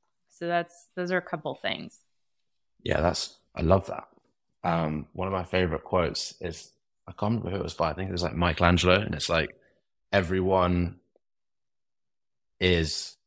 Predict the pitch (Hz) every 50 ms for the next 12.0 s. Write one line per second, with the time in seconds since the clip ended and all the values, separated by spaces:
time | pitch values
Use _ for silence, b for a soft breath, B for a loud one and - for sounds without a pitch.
0 | _ _ _ - - 101 90 - - 85 82 85 80 - 82 71 - 90 87 80
1 | - - - - - 85 82 78 73 67 71 - - _ _ _ _ _ _ _
2 | _ _ - 82 80 62 - - - 73 - 90 82 71 78 69 - 71 - -
3 | - 92 85 85 - - - 80 76 73 - - 78 78 - 87 80 71 78 73
4 | 78 - - - - 71 - - 78 78 80 82 95 107 - - _ _ - 80
5 | 80 78 - - - _ _ _ _ _ _ 90 - 82 87 87 90 85 - 87
6 | 82 80 82 - 85 82 80 78 73 - - _ _ _ _ _ 85 82 80 78
7 | - - - - - _ _ _ _ _ _ _ _ _ _ _ _ - 80 73
8 | 78 90 87 85 80 80 80 71 80 76 - - _ _ - 85 - _ _ _
9 | _ _ _ _ _ - 78 - - 87 82 82 80 82 85 - - - _ _
10 | _ - 85 85 85 82 80 78 78 78 82 - _ _ _ _ _ _ _ -
11 | 95 87 80 82 82 85 90 87 80 82 - - - 82 80 82 78 67 - -